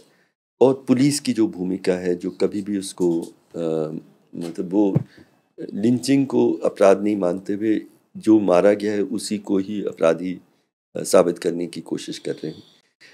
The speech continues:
तो ये जो दौर चल रहा है, मुझे लगता है कि, अ, आज़ादी के बाद ये सबसे ख़तरनाक दौर है, अ, सामाजिक रिश्तों के, अ, के संबंध में। और, अ,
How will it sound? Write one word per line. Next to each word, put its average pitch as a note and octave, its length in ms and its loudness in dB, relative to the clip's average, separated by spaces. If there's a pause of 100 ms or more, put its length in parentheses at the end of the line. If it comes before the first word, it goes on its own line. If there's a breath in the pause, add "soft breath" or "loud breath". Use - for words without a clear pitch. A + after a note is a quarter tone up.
(100)
तो - 60 -10
ये C#3 280 -2
जो G3 140 2
दौर A2+ 440 6 (200)
चल G#2+ 180 2
रहा B2+ 160 0
है, G2+ 180 -6 (260)
मुझे G#2+ 280 -2
लगता B2 300 0
है C#3 160 -2
कि, B2+ 460 -4 (800)
अ, - 380 -10 (160)
आज़ादी G#2 320 0
के B2+ 120 -2
बाद A2 260 -2
ये A#2+ 60 -6
सबसे A2 460 -4
ख़तरनाक A2 680 -4 (140)
दौर E2 280 2
है, - 320 -14
अ, - 40 -12 (420)
सामाजिक F2+ 520 -2
रिश्तों F2 360 -10
के, D#2+ 360 -6
अ, - 960 -12 (360)
के F2 400 -6
संबंध E2+ 440 -2
में। D2+ 180 -10 (640)
और, F#2 260 2
अ, E2 500 -2